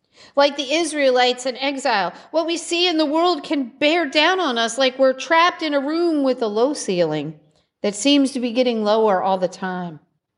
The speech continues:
Yet Jesus bursts into those rooms, raises the roof with the good news that the Lord is in our midst, that God sings over us with angels and all the heavenly hosts.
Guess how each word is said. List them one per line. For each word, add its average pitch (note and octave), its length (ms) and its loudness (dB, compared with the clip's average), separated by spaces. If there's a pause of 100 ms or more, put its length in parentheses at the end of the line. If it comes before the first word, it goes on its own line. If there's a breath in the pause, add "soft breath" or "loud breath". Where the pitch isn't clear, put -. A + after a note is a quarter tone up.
(1080)
Yet B3+ 300 0
Jesus B3+ 640 -2 (160)
bursts D4 540 -2
into D#4+ 680 -4
those A3 360 0
rooms, C4 440 0 (220 loud breath)
raises F4 640 0
the C#4+ 120 0
roof D#4 440 2 (380 soft breath)
with E4+ 260 -8
the D4+ 80 -8
good D4+ 280 -6
news B3+ 520 -2
that G#3+ 180 -4
the B3 80 -2
Lord B3 460 0
is F#3+ 200 -10
in A#3 200 -10
our G#3+ 140 -6
midst, G#3+ 580 -10 (300 soft breath)
that C#4 180 0
God D#4+ 340 2
sings F4 580 -6
over A#3 420 -2
us G3 340 -2 (180 loud breath)
with D#4 240 -4
angels D4+ 640 2
and B3+ 200 -2
all F#4 300 4
the E4 100 2
heavenly C#4 460 -2
hosts. A#3 440 -2